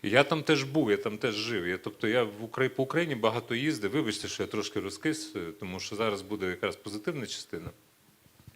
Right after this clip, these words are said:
Тому що я знаю прекрасно, і в Голій пристані був, щоб ти знав. Де я тільки не був. Що? Чекаю ще,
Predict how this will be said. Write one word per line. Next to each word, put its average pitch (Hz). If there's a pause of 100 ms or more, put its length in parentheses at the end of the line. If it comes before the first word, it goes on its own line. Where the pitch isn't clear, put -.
(720)
Тому 120
що -
я 127
знаю 139
прекрасно, 117
і 107
в 104
Голій 151
пристані 107
був, 82 (160)
щоб -
ти 90
знав. 82 (1160)
Де 131
я 143
тільки 135
не 123
був. 90 (640)
Що? 143 (1040)
Чекаю -
ще, 104